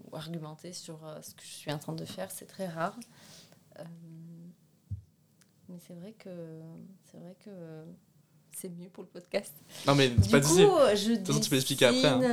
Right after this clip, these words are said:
Speaker 1: euh, des cœurs, là, en ce moment, des, des cœurs de manière très bizarre. Ah ouais.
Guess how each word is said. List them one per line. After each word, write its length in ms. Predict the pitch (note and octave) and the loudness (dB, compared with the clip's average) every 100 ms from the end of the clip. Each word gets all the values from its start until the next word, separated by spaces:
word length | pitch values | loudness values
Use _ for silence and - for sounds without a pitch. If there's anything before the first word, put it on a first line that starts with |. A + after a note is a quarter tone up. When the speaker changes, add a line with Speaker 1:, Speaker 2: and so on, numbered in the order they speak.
| A3+ | 2
Speaker 1:
euh, 1160 | A3 A3 G#3+ G#3+ G#3 G#3 G3+ G3+ G3+ G3 G3 F3 | 0 -2 -2 -4 -6 -6 -4 -6 -6 -8 -10 -10
des 120 | E3+ | -8
cœurs, 360 | - A3+ D4+ | -2 0 0
là, 220 | A3+ G#3 A#3+ | 0 -2 -2
en 60 | |
ce 120 | A#3 | -6
moment, 200 | F#3+ A3 | -4 -2
des, 160 | B3 F#3 | -2 -4
des 140 | E3 | -6
cœurs 260 | D#3+ G#3+ G#3 | -8 -8 -6
de 100 | F3+ | -8
manière 320 | F3 F3 F#3+ | -8 -8 -12
très 180 | F#3 - | -14 -14
bizarre. 500 | F#3 F3 F#3 G3+ B3 G#3 F#3 - _ _ _ _ _ - | -12 -8 -2 -2 -2 -6 -12 -18 _ _ _ _ _ -8
Ah 140 | F#3+ | -4
ouais. 320 | F3+ F3 F#3 | -2 -4 -6